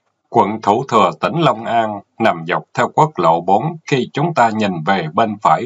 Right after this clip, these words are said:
từ hướng Sài Gòn đi xuống qua quận Bến Lức, thời điểm mà tôi ghi lại những dòng chữ này xảy ra vào những ngày cuối tháng ba năm bảy lăm. Khi ban mây thuộc vừa thất thủ, áp lực của cộng quân đè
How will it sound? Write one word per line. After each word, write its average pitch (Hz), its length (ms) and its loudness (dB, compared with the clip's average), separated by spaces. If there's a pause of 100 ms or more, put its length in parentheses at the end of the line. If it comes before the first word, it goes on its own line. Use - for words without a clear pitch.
(100)
từ 90 240 -2
hướng 147 200 0
Sài 98 240 -2
Gòn 87 320 0
đi 107 160 -2
xuống 127 360 -2
qua 117 240 4
quận 98 300 -4
Bến 147 180 0
Lức, 147 180 0 (840)
thời 95 240 0
điểm 87 200 -4 (140)
mà 95 180 4 (120)
tôi 120 200 0
ghi 120 160 -2
lại 95 240 0
những 104 240 -2
dòng 90 300 -2
chữ 101 220 -2
này 92 200 -2
xảy 101 280 -4
ra 120 180 -2 (100)
vào 87 360 2
những 92 280 -2
ngày 87 260 -2
cuối 135 260 -4
tháng 135 260 -2
ba 113 280 0 (100)
năm 113 240 -2
bảy 139 200 -2
lăm. 104 380 -2 (640)
Khi 113 260 -2
ban 110 280 0
mây 110 220 0
thuộc 90 280 -2
vừa 92 300 0
thất 156 240 -2
thủ, 92 340 -6 (420)
áp 160 220 0
lực 95 240 -4
của 147 220 2
cộng - 300 -4
quân 113 240 0
đè 90 180 -2